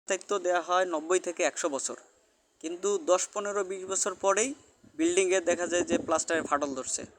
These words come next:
অনেকেই মনে করে যে আরসিসিতে ফাটল ধরছে, কিন্তু আরসিসি ফাটল অত সহজে ধরে না। প্লাস্টারের ক্ষেত্রে কিউরিং না হলে প্লাস্টারের মধ্যে হেয়ারলাইন ক্র্যাক আসে, যেটা বাইরে থেকে রং করার পরেও বোঝা যায় যে এটা ফাটল ধরছে।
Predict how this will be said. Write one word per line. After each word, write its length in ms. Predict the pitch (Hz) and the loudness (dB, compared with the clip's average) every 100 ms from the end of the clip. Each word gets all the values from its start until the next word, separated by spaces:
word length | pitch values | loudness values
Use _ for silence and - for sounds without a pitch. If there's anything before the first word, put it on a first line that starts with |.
| - | -12
অনেকেই 300 | - 185 190 | 0 2 2
মনে 240 | 190 190 190 | 0 0 0
করে 200 | 196 190 | -2 -2
যে 100 | 208 | 0
আরসিসিতে 560 | 165 147 185 190 180 | 2 2 0 -2 -2
ফাটল 240 | 165 143 131 | -4 -4 -8
ধরছে, 280 | 123 127 117 | -8 -10 -8
কিন্তু 200 | 147 147 | 0 0
আরসিসি 400 | 143 156 147 156 | 0 -2 -4 -4
ফাটল 380 | 139 143 151 | -4 -6 -4
অত 200 | 139 139 | -4 -4
সহজে 360 | 139 - 139 139 | -6 -4 -4 -4
ধরে 280 | 135 127 120 | -4 -4 -4
না। 100 | - - - - - - | -2 -4 -4 -6 -8 -6
প্লাস্টারের 440 | - 180 - 196 190 | 2 2 6 4 4
ক্ষেত্রে 340 | 196 190 214 | -2 -4 -4
কিউরিং 360 | - 190 190 190 | -4 -6 -4 -2
না 160 | 180 170 | -2 0
হলে 260 | 175 - | 0 0
প্লাস্টারের 520 | - 180 170 175 170 | 0 -2 -2 -2 -4
মধ্যে 260 | 165 160 180 | -4 -6 -6
হেয়ারলাইন 400 | 139 143 151 156 | -4 -4 -4 -6
ক্র্যাক 260 | 147 151 151 | -4 -4 -4
আসে, 260 | 156 190 - - - - | -4 -6 -6 -8 -8 -8
যেটা 220 | - 151 165 | -8 -2 2
বাইরে 260 | 143 165 | 2 2
থেকে 420 | 175 185 196 214 - 139 - | 0 -2 -2 -2 -4 -10 0
রং 220 | 151 175 | 4 4
করার 280 | 175 190 196 | 6 6 6
পরেও 480 | 156 180 180 214 233 - - - - | 6 6 8 8 4 -2 -18 -18 -8
বোঝা 300 | 143 151 180 | -2 6 8
যায় 180 | 175 180 | 8 6
যে 200 | 190 180 | 6 2
এটা 160 | 170 | 2
ফাটল 380 | 156 156 160 147 | 2 0 0 -2
ধরছে। 300 | 131 - - | -2 -4 -6